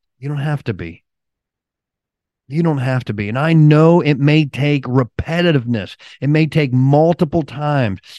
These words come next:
You may have someone that you need to forgive several times over. Do it.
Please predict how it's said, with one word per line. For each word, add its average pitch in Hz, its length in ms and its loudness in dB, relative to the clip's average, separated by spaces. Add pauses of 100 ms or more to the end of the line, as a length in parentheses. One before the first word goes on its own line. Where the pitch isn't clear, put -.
You 151 160 4
may 190 160 4
have 165 220 0
someone 170 340 2
that 135 80 -4
you 156 100 0
need 160 200 0
to 139 60 0
forgive 151 640 0 (320)
several 180 640 0
times 156 580 0
over. 135 640 2 (760)
Do 113 280 4
it. - 240 -10